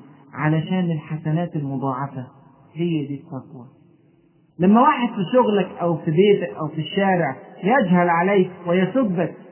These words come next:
بل ويقابلك، فتقابل جهله بالحلم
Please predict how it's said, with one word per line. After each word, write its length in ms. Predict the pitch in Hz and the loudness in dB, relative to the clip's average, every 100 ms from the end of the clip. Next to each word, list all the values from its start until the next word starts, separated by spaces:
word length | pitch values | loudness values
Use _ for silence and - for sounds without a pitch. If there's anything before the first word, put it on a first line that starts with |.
| - 165 | -8 0
بل 360 | 302 277 214 240 | 2 0 -2 -2
ويقابلك، 720 | 285 277 - 226 233 208 - - - - | 0 -2 0 0 2 0 -4 -16 -18 -14
فتقابل 680 | 233 254 - 277 240 233 | -12 -12 -6 -6 -4 -6
جهله 420 | 185 254 208 196 175 | -2 -2 0 -2 -2
بالحلم 540 | 156 160 214 190 139 | -4 -4 -2 0 -2